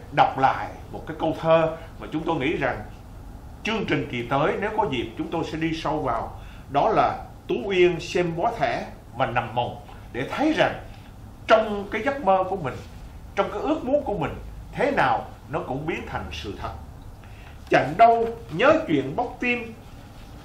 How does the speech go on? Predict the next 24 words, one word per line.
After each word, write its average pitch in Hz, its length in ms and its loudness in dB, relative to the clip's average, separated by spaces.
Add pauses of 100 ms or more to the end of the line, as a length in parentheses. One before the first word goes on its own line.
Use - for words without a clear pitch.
(100)
tới 180 200 10
đền 143 300 6
Bạch 156 160 6 (120)
Mã 147 240 4 (220)
giải 285 260 2 (100)
niềm 135 280 0 (120)
cầu 104 460 2
duyên. 202 240 0 (720)
Khấn 285 280 2
rồi 147 520 6
ra 220 140 6
góc 254 280 0
Tây 403 120 6
Hiên, 233 420 0 (300)
ném 247 280 2
hương 240 380 0
tắt 294 120 0 (100)
đỏ - 300 4 (180)
ngọn 135 360 0
đàn 127 300 2 (120)
nhỏ 101 260 -4
to. 202 280 6 (560)
Bóng 269 280 -2
trăng 233 320 4